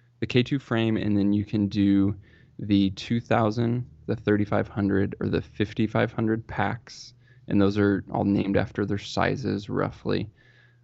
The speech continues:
The two thousand, um, is a unique design. The thirty-five and the fifty-five are designed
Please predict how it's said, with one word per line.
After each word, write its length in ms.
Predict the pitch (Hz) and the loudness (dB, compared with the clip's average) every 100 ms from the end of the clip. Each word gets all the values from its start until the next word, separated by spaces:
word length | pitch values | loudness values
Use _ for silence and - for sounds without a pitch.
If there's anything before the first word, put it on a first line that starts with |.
| - | -6
The 80 | 107 | -4
two 280 | - 131 | -2 -2
thousand, 680 | 127 127 123 127 135 135 131 - | 0 2 2 2 -2 -2 -4 -2
um, 480 | 104 101 104 98 95 _ _ | 0 2 0 -2 -6 _ _
is 120 | 113 | 0
a 60 | 107 | 2
unique 500 | 101 101 101 107 - | 4 4 4 2 0
design. 540 | 107 107 110 120 127 143 _ _ _ - | 0 2 2 2 -4 -8 _ _ _ -2
The 180 | 120 98 | 0 0
thirty-five 920 | - 110 110 123 123 110 110 113 107 | 0 0 2 0 -2 0 0 0 -4
and 200 | - 101 | -4 -4
the 60 | 101 | -6
fifty-five 1120 | - - 139 - 107 104 101 95 98 104 110 | -8 -2 -2 0 -4 -2 0 2 2 0 -2
are 60 | 104 | -2
designed 600 | 101 98 95 98 101 | 0 2 2 2 2